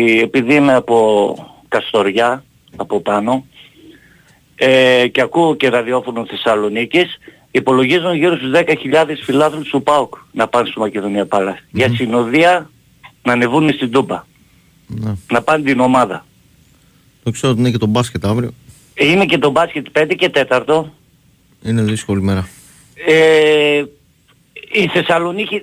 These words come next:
Speaker 1: δεν μπορείς να κλείσεις εκεί πέρα αυτούς τους δρόμους. Από την έκθεση, από την πίσω μεριά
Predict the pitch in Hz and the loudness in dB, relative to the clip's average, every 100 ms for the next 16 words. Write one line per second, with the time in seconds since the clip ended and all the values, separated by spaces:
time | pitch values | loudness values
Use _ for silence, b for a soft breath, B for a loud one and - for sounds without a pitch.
0 | 175 127 185 180 190 160 127 131 - 123 | -8 -2 0 2 2 0 -2 -4 -2 -2
1 | 117 - 110 95 - - _ _ _ _ | -2 -2 -6 -6 -12 -20 _ _ _ _
2 | _ _ _ _ _ _ _ 185 147 151 | _ _ _ _ _ _ _ -2 -2 -2
3 | 139 147 127 - - - 107 95 101 101 | 0 2 0 -2 -6 -6 -4 0 0 2
4 | 131 - - _ _ _ _ _ - B | -2 -4 -14 _ _ _ _ _ -20 B
5 | B B B - 135 151 156 156 156 202 | B B B -4 -4 -4 -2 0 2 2
6 | 208 170 - 151 135 131 131 117 185 185 | 0 -4 -2 -2 -2 -2 -2 0 0 0
7 | 147 135 123 143 127 101 | 0 0 2 0 0 -4